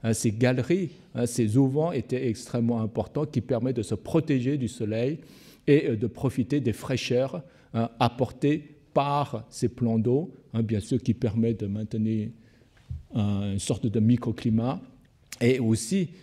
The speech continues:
hein, donc les, euh, plantations que l'on y pratique avec ces, euh, ces lotus, ces nénuphars, hein, qui, euh, bien sûr, apportent une fraîcheur, une fragrance à l'intérieur des, euh, des bâtiments. Alors, bâtiments extrêmement,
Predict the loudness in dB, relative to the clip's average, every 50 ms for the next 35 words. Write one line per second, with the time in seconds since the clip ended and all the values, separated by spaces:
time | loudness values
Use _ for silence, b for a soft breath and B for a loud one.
0 | B B -4 -2 0 0 2 0 0 0 0 0 0 0 0 -2 -2 -6 -6 0
1 | 4 4 4 4 4 0 -2 0 -2 -2 -2 -2 -4 -10 -14 -20 -20 -20 _ _
2 | _ _ _ -14 -2 0 2 4 4 4 4 2 0 0 -2 -2 -2 2 2 2
3 | 2 2 -2 B B B B B B 2 2 4 4 4 2 2 0 -2 -4 -2
4 | 0 0 0 0 0 -4 -6 -8 -10 b b b b b 0 2 4 6 6 6
5 | 4 2 2 2 2 2 2 0 -4 -4 -2 -2 0 0 2 2 2 0 0 -2
6 | -6 -4 -4 -4 -4 -6 -8 -12 B B B B B -2 0 0 0 2 2 2
7 | 2 2 -2 -4 -6 -10 -20 -20 _ _ _ 2 2 2 2 0 -2 -2 -2 -2
8 | -4 0 2 2 2 2 -2 -8 -12 -12 -2 2 4 4 4 2 0 0 0 0
9 | 0 0 -2 -2 -2 -2 -2 -4 -8 -10 -4 0 0 0 0 0 -2 -2 0 0
10 | 2 2 0 0 -2 -4 -8 B B B B B B 4 6 6 6 6 4 2
11 | 0 2 2 0 2 2 0 0 -4 -6 B B B B B B -6 2 4 6
12 | 6 6 4 0 -6 -8 -8 -12 -20 -20 _ _ _ -2 -2 0 0 0 0 -2
13 | 0 0 -2 0 -2 -4 -8 B B B B B B B 2 4 4 6 4 2
14 | 2 2 0 2 2 2 0 0 -2 -4 -6 -6 -2 0 2 2 4 2 2 2
15 | 0 -4